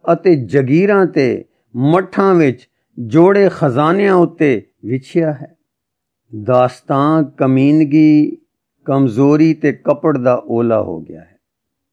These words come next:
ਭਗਵਾਨ, ਤੀਜਾ ਨੇਤਰ ਖੋਲ ਕੇ ਜ਼ਰਾ ਇਸ ਦੇਸ਼ ਦੇ ਗੇਰੂਆਂ ਰੰਗੇ ਉਪਦੇਸ਼ਕਾਂ ਦੇ ਅੰਦਰ ਦੇ ਅੰਧਕਾਰ ਨੂੰ ਕਿਉਂ ਨਹੀਂ ਦੇਖਦੇ?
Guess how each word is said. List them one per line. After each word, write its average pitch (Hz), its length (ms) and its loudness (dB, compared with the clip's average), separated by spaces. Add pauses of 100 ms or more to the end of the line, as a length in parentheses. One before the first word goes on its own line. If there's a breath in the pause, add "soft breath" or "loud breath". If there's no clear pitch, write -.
(280)
ਭਗਵਾਨ, 127 720 -2 (880)
ਤੀਜਾ 185 400 2
ਨੇਤਰ 160 480 2
ਖੋਲ 160 400 2
ਕੇ 156 220 0
ਜ਼ਰਾ 135 540 -2
ਇਸ 147 220 -6
ਦੇਸ਼ 135 380 -2
ਦੇ 135 180 -2
ਗੇਰੂਆਂ 147 760 0
ਰੰਗੇ 143 420 0
ਉਪਦੇਸ਼ਕਾਂ 135 720 -2
ਦੇ 139 180 -2 (140)
ਅੰਦਰ 139 340 0
ਦੇ 139 220 -4 (120)
ਅੰਧਕਾਰ 113 460 -2
ਨੂੰ 147 340 -2
ਕਿਉਂ 214 260 -4
ਨਹੀਂ 220 240 -2
ਦੇਖਦੇ? 170 440 -2